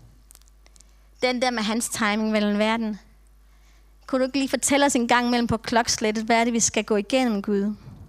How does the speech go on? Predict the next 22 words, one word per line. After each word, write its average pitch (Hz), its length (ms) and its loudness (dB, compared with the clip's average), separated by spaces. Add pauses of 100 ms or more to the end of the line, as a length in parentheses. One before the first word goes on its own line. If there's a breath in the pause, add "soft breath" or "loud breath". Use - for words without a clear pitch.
(1080 loud breath)
Man 254 120 2
tror 285 200 4
ikke, 285 180 2
Moses, 254 320 2
han 226 140 2
havde 202 200 2
det 202 80 0
lidt 190 160 -2
på 196 100 -4
samme 170 260 -4
måde. 180 240 -6 (600 loud breath)
Ej, 240 240 2
han 262 260 4
er 254 80 4
sådan 233 360 2
en 202 60 -4
god 208 200 -2
historie 196 400 0
at 175 80 -4
trække - 260 -2
frem. - 220 -6 (1080 loud breath)
Fordi 311 580 2